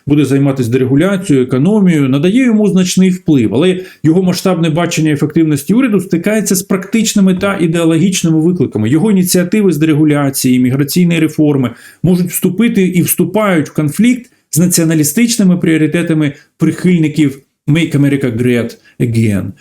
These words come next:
водночас експертиза Маска в технологіях, його підприємницький підхід можуть стимулювати інновації в таких сферах, як, наприклад, штучний інтелект, чиста енергетика або криптовалюти. Його співпраця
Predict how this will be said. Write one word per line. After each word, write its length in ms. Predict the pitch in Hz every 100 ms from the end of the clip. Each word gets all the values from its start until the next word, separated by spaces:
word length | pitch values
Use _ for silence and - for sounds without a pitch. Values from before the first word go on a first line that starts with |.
| _ _ 143
водночас 520 | 190 277 302 196 180
експертиза 580 | 180 - 180 247 196 185
Маска 480 | 165 185 180 -
в 60 | 165
технологіях, 800 | - - 156 131 135 110 110 -
його 160 | 151
підприємницький 640 | 185 196 180 185 175 - 165
підхід 360 | 185 185 294
можуть 260 | 196 226 220
стимулювати 600 | - 202 196 190 208 208
інновації 520 | 190 180 202 202 180
в 40 | 151
таких 260 | 147 185
сферах, 340 | - 185 175 156
як, 160 | 151
наприклад, 480 | 147 156 151 147 - -
штучний 480 | - - 208 - 180
інтелект, 500 | 180 175 143 120 110
чиста 380 | - 190 190 196
енергетика 680 | 185 185 151 147 123 - 127
або 200 | 160 180
криптовалюти. 680 | 170 - 156 156 127 -
Його 140 | 135 202
співпраця 720 | 208 190 180 202 214 -